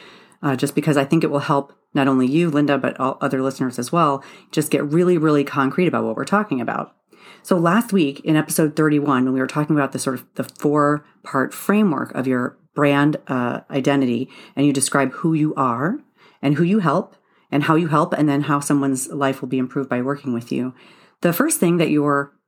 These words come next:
landing page, your homepage, hypermobility M D dot com, should accomplish is just right away people need to know who you are and who you help. So when we land on the page right now, um, we kind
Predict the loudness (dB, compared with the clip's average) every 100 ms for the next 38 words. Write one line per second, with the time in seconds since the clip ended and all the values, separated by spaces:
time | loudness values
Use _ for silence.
0 | _ _ -2 2 4 2 2 0 0 0
1 | 2 2 2 0 -2 -4 -4 0 0 0
2 | 0 0 0 -2 -2 -2 -2 -2 0 2
3 | 0 -4 -18 -20 _ -4 0 0 2 2
4 | 2 0 -2 -4 -4 -2 -2 -2 -2 0
5 | 2 2 2 2 2 0 2 0 2 0
6 | 0 0 0 0 2 0 -4 _ _ _
7 | _ _ _ _ -6 -2 2 2 2 -2
8 | -4 -8 _ _ _ _ _ _ _ _
9 | _ _ _ _ _ _ _ _ _ _
10 | _ -2 2 4 4 4 4 2 2 2
11 | 2 0 -2 -2 0 2 0 0 0 0
12 | 0 -2